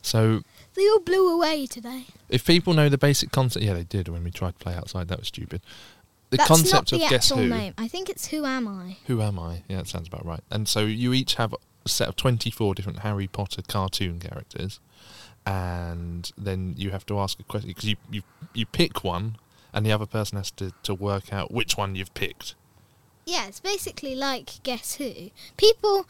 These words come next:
Speaker 2: who are from my class, you'll know it if you played the Guess Who at school.
Speaker 1: Mm.
Speaker 2: In Miss
Speaker 1: And,
Speaker 2: Clements'
Speaker 1: and what are
Speaker 2: class.
Speaker 1: some of our favourite questions to ask in the Harry Potter Who Am I, Guess Who game?
Speaker 2: Are you a good wizard?
Speaker 1: <laughs> Yeah, are you a good, a goodie or a baddie? No,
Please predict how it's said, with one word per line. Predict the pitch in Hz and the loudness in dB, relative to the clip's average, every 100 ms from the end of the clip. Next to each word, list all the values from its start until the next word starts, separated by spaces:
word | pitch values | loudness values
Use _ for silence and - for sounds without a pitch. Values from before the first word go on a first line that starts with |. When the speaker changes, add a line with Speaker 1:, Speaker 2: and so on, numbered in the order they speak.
| - - | -8 -2
Speaker 2:
who | 359 | 0
are | 349 | 0
from | 339 302 | 0 0
my | 277 | 0
class, | 269 277 269 - - | -2 -2 -2 -4 -6
you'll | 254 | -4
know | 262 285 285 247 | -2 -2 -2 -4
it | 220 - - - - | -8 -12 -16 -18 -14
if | 220 226 226 | -10 -10 -10
you | 214 | -12
played | - 220 202 202 | -12 -12 -12 -14
the | 202 | -14
Guess | 214 - | -14 -14
Who | 214 208 | -14 -14
at | - | -14
school. | - - - _ _ _ | -16 -16 -20 _ _ _
Speaker 1:
Mm. | 120 107 85 | -6 -6 -8
Speaker 2:
In | 208 226 | -8 -4
Miss | 117 | -4
Speaker 1:
And, | 113 | -4
Speaker 2:
Clements' | 208 - - - - | -8 -12 -16 -8 -2
Speaker 1:
and | 127 | 2
what | |
are | 165 | 4
Speaker 2:
class. | 165 | 4
Speaker 1:
some | 165 | 4
of | 147 | 4
our | 135 | 2
favourite | - 135 117 - | 2 -2 -2 -2
questions | 123 110 - 92 - | -2 -2 -2 -6 -8
to | 92 | -8
ask | 87 87 - | -6 -8 -10
in | 90 | -8
the | 90 | -6
Harry | 95 92 | -6 -6
Potter | 92 92 - 90 - - | -8 -8 -8 -12 -12 -12
Who | 104 95 | -8 -6
Am | 92 | -6
I, | 87 | -8
Guess | 87 - - | -8 -8 -6
Who | - 92 | -6 -6
game? | 85 85 85 80 _ _ - - | -8 -10 -12 -16 _ _ -16 -6
Speaker 2:
Are | 330 | -4
you | 311 | -2
a | 294 | -2
good | 320 294 | -4 -2
wizard? | 359 381 427 427 - - - - | 0 2 2 0 -2 -10 -12 -10
Speaker 1:
<laughs> | - - - - | -8 -8 -4 2
Yeah, | 131 98 | 4 6
are | |
you | 107 127 135 | 6 4 2
a | |
good, | 127 151 131 - - - | 0 -2 -4 -10 -14 -2
a | 135 | 0
goodie | 131 165 139 117 | 4 4 6 6
or | 107 | 4
a | 98 | 2
baddie? | 101 90 85 - - _ _ - | 0 0 -4 -12 -20 _ _ -12
No, | 98 | -8